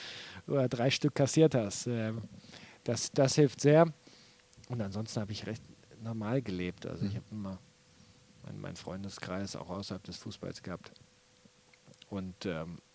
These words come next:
Speaker 1: wenn man zu uns zu Hause nach, nach Hause kommt, dann sieht man auch nicht, dass ich irgendwie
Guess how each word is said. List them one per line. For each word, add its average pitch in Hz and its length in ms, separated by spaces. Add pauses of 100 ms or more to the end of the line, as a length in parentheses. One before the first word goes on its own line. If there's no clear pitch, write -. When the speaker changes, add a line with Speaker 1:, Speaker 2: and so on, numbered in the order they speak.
(100)
Speaker 1:
wenn 107 140
man 90 240 (420)
zu - 120
uns 95 160
zu 92 100
Hause 92 220
nach, 95 180 (160)
nach 92 120
Hause 107 220
kommt, 101 300
dann 87 220
sieht 107 200
man 82 100
auch 82 60
nicht, 92 180
dass 87 160
ich 92 100
irgendwie 87 400